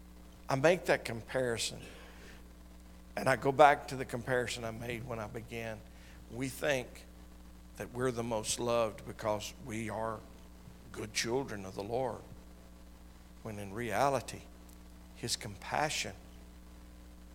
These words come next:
for those that don't know him is reaching for them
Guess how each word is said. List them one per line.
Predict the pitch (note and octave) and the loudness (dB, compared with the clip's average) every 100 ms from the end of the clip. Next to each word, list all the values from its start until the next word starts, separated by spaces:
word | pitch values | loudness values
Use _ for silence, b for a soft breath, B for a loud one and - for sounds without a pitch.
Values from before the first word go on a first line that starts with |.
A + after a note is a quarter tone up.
| - - | -16 -10
for | G2+ | -4
those | A#2+ B2+ G#2+ | 0 0 0
that | A#2+ - | -4 0
don't | A#2 C#3+ C#3+ | 2 2 2
know | A2 F#2+ | -2 -2
him | F#2 F2+ F#2 - - - - - - - - - B B B B | -4 -8 -10 -12 -14 -14 -14 -14 -14 -14 -14 -14 B B B B
is | C#3+ B2+ | -6 -4
reaching | G#2+ A2+ B2 - D#3+ | -4 -4 -2 -4 -4
for | - A2 | -6 -6
them | A#2+ C#3 A#2+ | -2 0 0